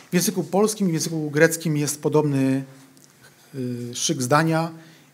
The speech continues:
i takie same słowa. Mianowicie, kiedy się przy-, przyjrzymy pod względem gramatycznym, jestem przekonany, że to nie jest przypadek, że Pan Jezus mówi tutaj, y, w formie takiej niedokonanej. To się dzieje cały czas. Cały czas słuchają, cały czas przyjmują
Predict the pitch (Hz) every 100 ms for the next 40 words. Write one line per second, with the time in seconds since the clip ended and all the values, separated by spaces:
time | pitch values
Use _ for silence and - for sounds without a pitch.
0 | - 165 165 151 170 160 156 156 113 107
1 | - - - - - - - - 147 147
2 | 185 180 170 156 165 - 160 - - 151
3 | 208 170 147 139 180 165 139 139 131 208
4 | - 135 135 131 - - - - 160 156
5 | 156 170 156 147 160 185 156 - - 170
6 | 123 135 143 147 143 160 147 151 151 147
7 | 151 151 147 151 - - - - - -
8 | _ 139 123 123 123 - 170 156 151 135
9 | 147 139 151 151 151 156 170 139 107 135
10 | 143 135 156 156 151 147 139 - - -
11 | _ _ - 190 180 208 - - 139 -
12 | 123 139 208 220 - - _ - _ _
13 | _ - 170 190 185 - 147 143 131 139
14 | 208